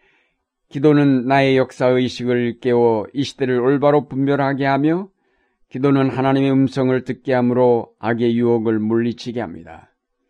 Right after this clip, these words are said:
기도는 고난의 때에 의인의 강력한 무기이며, 상처받았을 때 그것을 치료해주는 손길이며, 외로울 때 위로를 받을 수 있는 길이며, 낙심될 때 용기를 북돋우는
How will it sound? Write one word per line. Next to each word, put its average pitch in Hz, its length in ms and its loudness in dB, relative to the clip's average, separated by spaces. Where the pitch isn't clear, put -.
기도는 135 400 2
고난의 131 460 0
때에 131 480 0
의인의 131 420 0
강력한 131 580 -2
무기이며, 131 800 -2
상처받았을 127 1000 -2
때 123 200 2
그것을 120 500 -6
치료해주는 117 640 -2
손길이며, 139 840 -4
외로울 127 500 2
때 127 100 0
위로를 120 500 0
받을 113 260 -2
수 - 160 -10
있는 127 220 0
길이며, 101 520 -6
낙심될 117 680 -2
때 107 340 0
용기를 139 580 0
북돋우는 104 760 -6